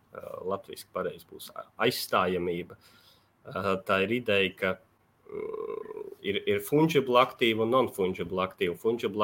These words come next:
aktīvs ir, piemēram, ā, eiro, mārciņa, zelts,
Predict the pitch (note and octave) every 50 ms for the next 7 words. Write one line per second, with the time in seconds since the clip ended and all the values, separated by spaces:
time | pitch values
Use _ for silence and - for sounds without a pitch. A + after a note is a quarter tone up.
0 | A2+ - - - B2+ G#2+ G2+ - - G2+ F#2+ - A2 G#2 G2+ G2+ F#2+ F2+ F2+ F#2
1 | F#2 F2+ F2+ F#2 F2+ F2+ F2+ F2 - _ _ _ _ _ _ _ - F2+ F2 F2
2 | E2+ F2 E2+ E2+ E2+ - _ _ _ _ _ - G2+ G#2+ A#2 B2+ C3+ C3 B2+ A2
3 | G#2 G2+ G2 G2+ G2+ G#2+ A2+ A#2 A#2+ B2 B2 - - - A2+ G2+ G2+ F#2+ F#2 F#2+
4 | G2 G#2 A2+ A#2 A2+ A2 G#2 - - - - -